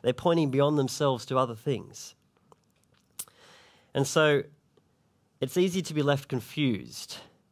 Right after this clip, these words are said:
uh, about what all these images mean. But what I wanna say today is try not to get caught up in those details. That's what I've been trying to do this week as I've been preparing, is try not to get caught up in all of the descriptions.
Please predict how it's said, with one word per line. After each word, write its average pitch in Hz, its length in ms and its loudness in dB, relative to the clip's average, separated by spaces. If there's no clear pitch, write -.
uh, 120 260 2
about 127 220 2
what 143 140 2
all 147 160 2
these 131 300 0
images 123 520 0
mean. 117 540 -2
But 147 80 2
what 196 120 4
I 240 40 4
wanna 262 140 2
say 185 200 2
today 147 380 4
is 131 220 -6
try 185 200 2
not 220 120 4
to - 80 -6
get 185 200 2
caught 170 320 2
up 151 180 2
in 147 80 0
those 139 240 2
details. 127 400 0
That's 120 140 -4
what 156 100 2
I've 139 80 2
been 139 160 2
trying 143 220 2
to 135 80 2
do 135 220 2
this 131 220 -2
week 135 220 2
as 123 100 0
I've 120 120 2
been 123 160 -2
preparing, 123 440 0
is 117 140 -4
try 160 160 2
not 170 160 4
to 170 60 -6
get 151 180 2
caught 156 260 0
up 147 160 2
in 139 120 4
all 151 180 4
of 147 100 2
the 143 80 -4
descriptions. 143 960 -4